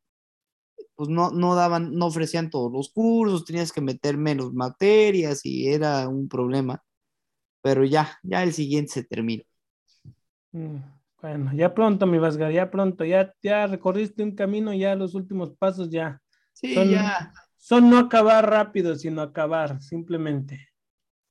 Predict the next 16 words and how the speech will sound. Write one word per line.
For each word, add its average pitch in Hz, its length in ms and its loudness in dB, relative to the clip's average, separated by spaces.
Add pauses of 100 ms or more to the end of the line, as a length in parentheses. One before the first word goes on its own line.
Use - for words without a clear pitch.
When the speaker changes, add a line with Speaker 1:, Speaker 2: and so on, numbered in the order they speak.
(300)
Speaker 1:
Sí, 233 140 -2
es 226 100 0
como 226 220 2
ese 226 140 0
maratón 180 520 0
que 175 100 2
ya 175 100 2
estás 180 220 -8
en 160 100 -2
el 143 120 -4
kilómetro 160 400 -4
cuarenta 135 440 -2
y 143 120 2
uno 165 160 0
y 156 60 0
dices, 151 340 -6